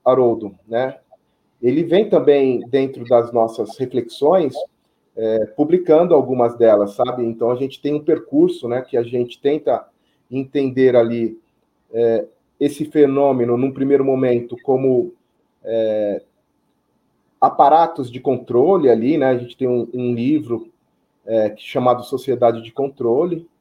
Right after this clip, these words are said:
né? E ali, é, a gente tenta entender como funcionam as práticas de modulação, e, em seguida, a nossa segunda publicação, ela chama Colonialismo de Dados, né?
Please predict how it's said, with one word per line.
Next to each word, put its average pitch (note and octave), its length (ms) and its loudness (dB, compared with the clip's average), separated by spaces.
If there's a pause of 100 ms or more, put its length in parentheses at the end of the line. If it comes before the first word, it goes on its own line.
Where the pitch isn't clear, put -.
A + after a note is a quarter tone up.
né? A#2 240 -18 (280)
E G#2 80 -14
ali, G#2 520 -12 (680)
é, G#2 140 -8
a G#2+ 40 -6
gente A#2+ 280 -6
tenta C3 300 -2
entender A#2 460 -4
como B2+ 280 -4
funcionam B2+ 540 -4
as G#2+ 100 -6
práticas G#2+ 460 -2
de A2 80 -16
modulação, C3+ 800 -4 (760)
e, C3 280 -2
em D3+ 60 -2
seguida, C#3+ 1000 0
a A#2+ 80 -2
nossa A#2+ 580 0 (100)
segunda A#2+ 340 -8
publicação, A#2+ 720 -4
ela C3 140 -2
chama B2+ 260 -8
Colonialismo D3 960 0
de D#3 120 -4
Dados, G#2 500 0
né? A#2+ 220 -8